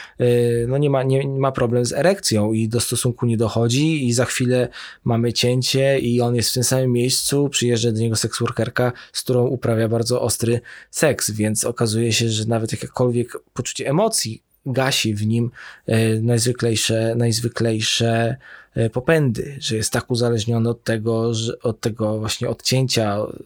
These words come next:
seksu od emocji. Z drugiej strony jego siostra zrzuca się na każdego przechodzącego mężczyznę, właściwie,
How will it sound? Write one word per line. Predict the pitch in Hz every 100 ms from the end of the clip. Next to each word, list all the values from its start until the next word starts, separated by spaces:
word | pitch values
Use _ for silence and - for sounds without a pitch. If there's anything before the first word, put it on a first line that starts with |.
| -
seksu | - 113 - 113 -
od | 107 107
emocji. | 107 117 131 127 - - - - -
Z | - 107
drugiej | 127 131
strony | - 123 117
jego | 117 135
siostra | - 233 - 107 -
zrzuca | 123 113 117 135 135
się | - 139
na | 135
każdego | - 143 131 143 131 127
przechodzącego | - 120 117 117 123 120
mężczyznę, | 117 - 117 113
właściwie, | 110 - 120 123